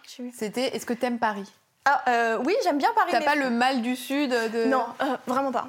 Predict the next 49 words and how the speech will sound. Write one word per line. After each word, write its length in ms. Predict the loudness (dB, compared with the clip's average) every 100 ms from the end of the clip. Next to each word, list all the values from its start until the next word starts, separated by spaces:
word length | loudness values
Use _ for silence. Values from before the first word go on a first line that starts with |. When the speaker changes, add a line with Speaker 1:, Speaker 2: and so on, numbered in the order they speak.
| -4
Speaker 1:
En 60 | -2
fait, 100 | -2
je 60 |
suis 100 | -4
contente 260 | -4 -2 0
d'y 60 | 0
aller 120 | -2
de 60 |
temps 180 | -2 -4
en 80 | -2
temps, 240 | -2 -4 -4
mais 120 | -4
je 60 | -4
trouve 120 | -6
que 60 | -4
c'est 60 |
un 100 | -6
peu 120 | -6
trop 200 | -6 -4
mou. 220 | -2 -2 -2
Moi, 120 | -4
je 40 | -4
suis 280 | -4 -4
grave, 260 | -2 -2 -2
euh, 180 | -2 -2
à 40 |
fond, 240 | -2 -6 -12
tu 160 | -8
vois. 140 | -6 -6
Donc, 200 | -8 -8
euh, 160 | -8 -8 -14 -20 -20 -16
Speaker 2:
Mm. 120 | -10 -10 -6
Speaker 1:
enfin, 120 | -6
en 20 | -4
tout 80 |
cas, 160 | -2 -4
pour, 260 | -4 -2 0
euh, 160 | 0
ma 220 | 0 0
période, 380 | 0 0 0 0
euh, 100 | 0 -2
en 60 |
ce 60 | -2
moment, 240 | -4 -4 -6
tu 140 | -6
vois. 140 | -8 -10 -16 -18 -8
Speaker 2:
Mais 140 | -6 -6 _ _
avant 320 | -2 0 0 0
de, 480 | 0 2 2 0